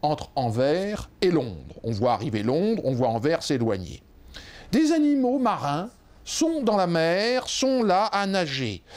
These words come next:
Euh, tous sont désignés, euh, euh, par exemple le ranseur, enfin tout, la morue, tous sont désignés. Et brusquement surgit le maquereau. Le maquereau est au centre, sous le bateau, où Verlaine figure. Et le maquereau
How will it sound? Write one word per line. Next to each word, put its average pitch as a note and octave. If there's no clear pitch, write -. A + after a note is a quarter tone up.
Euh, B2+
tous D#4+
sont B3
désignés, C#3
euh, B2
euh, C3
par B2+
exemple C3
le B2
ranseur, B2
enfin A2
tout, G3
la C3+
morue, B2+
tous C#4+
sont A#3+
désignés. B2
Et C#4
brusquement A3+
surgit A#3+
le A3
maquereau. B2+
Le A3+
maquereau F3+
est B2+
au F#2
centre, G#3
sous D#4+
le A#3+
bateau, E3
où A#3+
Verlaine B2
figure. D#3
Et D3
le A3
maquereau G#3+